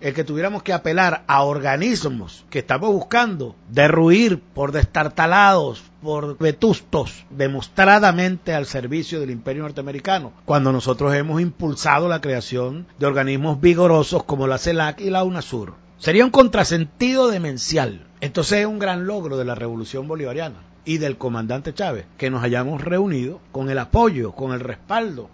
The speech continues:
de la unasur y de la celac, que son creaciones bolivarianas. O sea, el hecho de que esta próxima reunión de ministros se realice en Caracas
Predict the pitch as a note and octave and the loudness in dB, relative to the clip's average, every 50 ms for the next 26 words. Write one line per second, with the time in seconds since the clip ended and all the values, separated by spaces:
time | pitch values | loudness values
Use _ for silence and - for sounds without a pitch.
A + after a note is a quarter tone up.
0 | _ _ - G2+ A2 A#2 A2+ A2+ C#3 G3 G#3 - - A3+ G3 F3+ A3 - - _ | _ _ -10 -8 -4 -2 0 0 2 0 0 2 6 6 6 6 4 -4 -12 _
1 | _ _ F3 D#3+ E3+ F3 D#3 - F#3+ F3+ C3+ G#2+ G2+ - _ _ - D3 A#2+ - | _ _ -2 -2 0 -2 0 0 0 2 2 0 -2 -6 _ _ -8 -8 -6 -6
2 | A2+ G2+ - C3 C3+ C#3 C3 - - A#2+ G#2+ A2+ B2 A#2+ C#3 C#3 A#2+ G#2+ G2+ G2 | -10 -10 -6 -6 -4 -4 -4 -4 -4 -4 -4 -4 -6 -6 -4 -4 -4 -2 -4 -2
3 | F2+ G#2+ C3+ C3+ B2 - - - - - _ _ - D#3+ C3+ - - D#3 D3 C#3 | 0 2 2 0 0 -2 -10 -18 -20 -20 _ _ -12 -12 -10 -6 -4 -2 -2 -2
4 | A#2+ G2+ F2+ - _ - _ _ _ F#3 F#3 A3 B3 A#3+ B3+ C4 A#3 G3 F3+ - | -4 -6 -10 -16 _ -20 _ _ _ -2 0 0 0 0 0 -2 -2 -2 -2 -4
5 | F3 E3+ E3 E3 F3 - _ _ G3+ F#3+ F#3+ - A#3 A3+ G#3+ G3+ - - G#3 G3+ | -6 -6 -6 -6 -8 -10 _ _ -4 -4 -2 -2 -2 -2 -2 -2 -4 -4 -4 -4
6 | G3 - G3+ G3+ F#3 E3+ D#3+ C#3+ C#3 C#3+ D#3 F3 F#3 E3+ D#3 E3+ D#3 - - C3 | -4 -4 -4 -4 -2 -2 -2 -2 -4 -4 -4 -4 -6 -6 -6 -6 -8 -8 -8 -10
7 | - - - C#3+ C3 C3 B2 B2 D3+ G3+ F#3+ - - D3 C3+ A#2+ - B2+ D3 D3+ | -8 -6 -6 -6 -4 -4 -4 -4 -4 -4 -4 -4 -6 -6 -6 -6 -6 -4 -4 -4
8 | D3 - - F2 D#2+ - - - - | -4 -6 -12 -16 -16 -18 -20 -20 -20